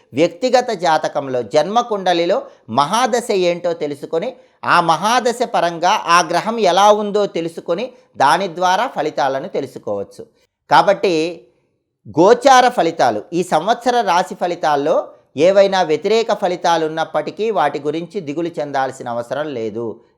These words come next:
వ్యక్తిగత జాతకంలో మీ గ్రహాలు బాగుంటే, యోగాలుంటే, మీ మహాదశ యోగదాయకంగా ఉంటే ఈ రాశి ఫలితాల్లో ఇబ్బందులు ఉన్నప్పటికీ ఆ ఇబ్బందులేవి పనిచేయవు.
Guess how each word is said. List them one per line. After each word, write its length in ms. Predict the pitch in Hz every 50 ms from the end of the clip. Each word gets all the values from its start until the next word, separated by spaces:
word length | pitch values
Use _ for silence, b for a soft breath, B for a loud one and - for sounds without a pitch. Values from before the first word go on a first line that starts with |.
| b b
వ్యక్తిగత 520 | 127 147 - - - 226 196 214 202 202
జాతకంలో 840 | 190 147 160 156 147 147 151 139 - 139 131 131 139 160 233 - - - - 127
మీ 200 | 135 151 135 120
గ్రహాలు 400 | 139 135 131 147 165 175 175 175
బాగుంటే, 680 | 156 139 135 127 127 127 123 117 101 - 139 135 117
యోగాలుంటే, 960 | 107 110 123 147 156 156 165 170 156 143 127 113 107 120 123 123 110 - B B B B B
మీ 180 | 127 156 170 165
మహాదశ 540 | 151 147 147 180 196 202 196 196 196 -
యోగదాయకంగా 1000 | 202 185 160 156 165 160 185 175 180 180 175 170 165 165 156 139 135 127 123 120
ఉంటే 500 | 120 120 117 117 - 160 214 294 - B B B B B B B
ఈ 160 | 147 190 196
రాశి 320 | 175 160 165 202 - 254 233
ఫలితాల్లో 560 | - 226 214 214 214 220 214 208 208 208 208
ఇబ్బందులు 580 | 180 165 147 135 147 202 220 220 220 226 214
ఉన్నప్పటికీ 680 | 185 160 160 165 175 170 - - 170 160 156 - 208 233
ఆ 160 | 208 147 156 151
ఇబ్బందులేవి 760 | 151 143 127 131 170 180 185 185 190 175 160 156 156 175 185
పనిచేయవు. 800 | - 139 131 139 135 - 143 123 117 113 120 131 117 - -